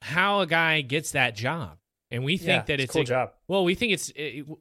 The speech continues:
Speaker 1: a guy who goes to the arcade all the time and he's winning at the claw game, and then
Speaker 2: Oh my God.
Speaker 1: he's killing it. And then someday a guy in a suit and sunglasses comes up, "Sir,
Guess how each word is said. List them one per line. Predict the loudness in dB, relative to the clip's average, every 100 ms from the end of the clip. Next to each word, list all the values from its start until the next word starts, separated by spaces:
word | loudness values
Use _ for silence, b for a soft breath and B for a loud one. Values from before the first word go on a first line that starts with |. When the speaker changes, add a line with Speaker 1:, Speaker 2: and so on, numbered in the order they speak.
| -12
Speaker 1:
a | -4
guy | 0 2
who | 0
goes | -4 -4 -4
to | -4
the | -2
arcade | -2 0 0 2
all | 0
the | -2
time | -4 -2
and | -2
he's | -4
winning | -4 -2 -2 -4
at |
the | -8
claw | -6 -2 0 -2
game, | -4 -10 -12 -18 _ _ _
and | -4 0
then | 2 2 0 -6 _
Speaker 2:
Oh | -10 -6 -4
my | -4 -6
God. | -6 -2 0
Speaker 1:
he's | -2
killing | -4 -4 -2 0
it. | 0 -2
And | -2
then | -2
someday | -2 -2 -2 2 2 2 -2 -6 -12
a | -2
guy | 2 2
in | 2
a | 0
suit | -2 -2 -4
and | -4
sunglasses | -4 -4 -2 -2 -2 -6
comes | -8 -8
up, | -6
"Sir, | 0 2 2